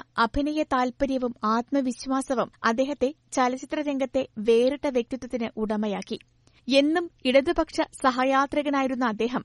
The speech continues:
സി പി എമ്മിനോട് ആത്മബന്ധം പുലർത്തിയിരുന്നു. കലാലോകത്തിന് വലിയ നഷ്ടമാണ് ഈ വേർപാട്. സാംസ്കാരിക രംഗത്ത് ഉണ്ണികൃഷ്ണൻ നമ്പൂതിരിയുടെ വിയോഗം മൂലമുണ്ടായ വിടവ് എളുപ്പം നികത്താനാവില്ല എന്നും മുഖ്യമന്ത്രി പറഞ്ഞു.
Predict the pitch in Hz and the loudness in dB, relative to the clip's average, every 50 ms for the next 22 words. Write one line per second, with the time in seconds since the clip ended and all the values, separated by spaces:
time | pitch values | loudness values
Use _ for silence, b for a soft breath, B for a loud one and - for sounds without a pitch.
0 | _ b b - - 302 294 302 - - 339 339 330 311 320 311 302 285 277 277 | _ b b -6 -2 0 0 0 -2 -2 -2 0 0 0 0 0 0 0 0 -2
1 | - - 226 233 254 247 - 285 294 262 294 254 - 262 240 - - 233 214 208 | -2 0 0 0 0 0 0 -2 0 2 0 0 0 -2 -4 -2 -2 -2 -2 -2
2 | - - 233 220 196 190 269 - _ _ _ _ _ - 262 247 233 240 262 277 | -4 -4 -4 -4 -4 -6 -8 -12 _ _ _ _ _ 4 6 6 6 6 6 4
3 | 277 277 285 - 277 285 277 220 226 233 240 254 311 320 302 302 277 - - 285 | 4 2 0 0 0 -2 0 2 2 0 0 0 -2 -2 -2 -2 -4 -4 -2 -2
4 | 262 254 247 233 220 - - - 233 240 247 226 233 220 220 240 - - 214 214 | 0 0 0 0 -2 -2 -4 -6 -6 -6 -4 -2 -2 -2 -2 -4 -4 -2 -2 0
5 | 214 240 320 - b b b - - 277 269 277 - - - 320 311 311 311 - | 0 0 -2 -2 b b b 2 4 4 6 4 2 -2 0 2 2 2 2 0
6 | 330 320 311 285 302 285 - 302 294 - - 254 247 247 277 - - 302 - - | -2 -2 0 0 -2 -2 -2 -2 -4 -2 -2 -2 -2 -2 -2 -2 -6 -6 -6 -4
7 | 302 294 294 277 254 254 226 240 262 269 269 254 262 233 226 220 247 254 262 247 | -4 -2 -2 -2 -2 -2 -2 -2 -2 -2 0 0 0 0 0 0 0 2 2 2
8 | 294 269 262 269 262 254 247 247 247 240 233 240 240 240 247 269 - _ _ _ | 2 0 0 0 0 0 0 0 0 0 0 0 0 0 0 -2 -4 _ _ _
9 | - 214 202 220 220 214 226 247 254 233 - - - 262 247 247 262 285 - - | -12 -6 -4 -2 0 0 0 0 0 -2 -4 -4 -2 2 4 4 4 2 0 0
10 | 320 311 269 240 240 - 254 247 - 294 294 294 277 254 247 254 247 247 247 240 | 0 2 2 0 0 0 -2 -2 -2 -2 -2 0 -2 -2 -2 -2 -2 -2 -2 -2
11 | 233 196 202 240 294 _ - 247 240 - - - 285 269 269 247 240 - - _ | -2 -4 -4 -6 -8 _ -8 -8 -8 -6 -6 -4 -2 -2 -2 -2 -4 -8 -12 _
12 | _ - 214 196 185 190 - | _ -6 -6 -6 -6 -6 -10